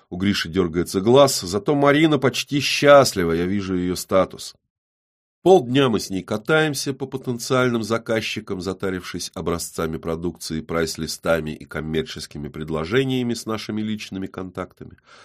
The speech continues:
Маршрут оптимально выверен интерфейсом, который подсказал мне сотни точек малого и среднего бизнеса, испытывающего нужду в небольших партиях нашей упаковки. Цеха полуфабрикатов,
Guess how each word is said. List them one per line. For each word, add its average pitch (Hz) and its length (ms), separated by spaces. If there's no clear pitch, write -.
Маршрут 107 600
оптимально 98 540
выверен 90 480
интерфейсом, 85 1000
который 107 320
подсказал 95 580
мне 104 180
сотни 113 420
точек 123 500
малого 104 440
и 90 80
среднего 98 540
бизнеса, 98 600
испытывающего 87 960
нужду 85 500
в 107 60
небольших 80 580
партиях 98 480
нашей 85 320
упаковки. - 720
Цеха 104 320
полуфабрикатов, 87 1040